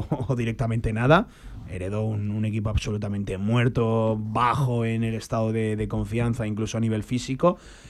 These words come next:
eh, pero a partir de ahí empezó a levantarse el equipo. Es verdad que estos últimos empates, eh, Amorebieta, Español, Levante, diferentes, por cierto, entre, entre ellos,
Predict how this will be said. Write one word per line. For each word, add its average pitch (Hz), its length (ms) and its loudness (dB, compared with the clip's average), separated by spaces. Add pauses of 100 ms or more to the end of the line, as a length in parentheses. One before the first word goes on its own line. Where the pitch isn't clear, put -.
(220)
eh, 139 420 4
pero 151 200 8
a 139 80 6
partir 151 260 4
de 190 80 6
ahí 220 60 6
empezó 185 260 4
a 180 60 10
levantarse 190 880 6
el 175 80 8
equipo. 202 460 8
Es 175 100 8
verdad 180 260 8
que 170 240 6 (400)
estos - 240 2
últimos 175 420 8
empates, 190 760 8
eh, 143 240 -2
Amorebieta, 185 1160 6
Español, 185 1040 4
Levante, 165 520 6
diferentes, 156 500 4
por 139 160 4
cierto, 143 340 6
entre, 131 460 4
entre 127 240 4
ellos, 165 260 6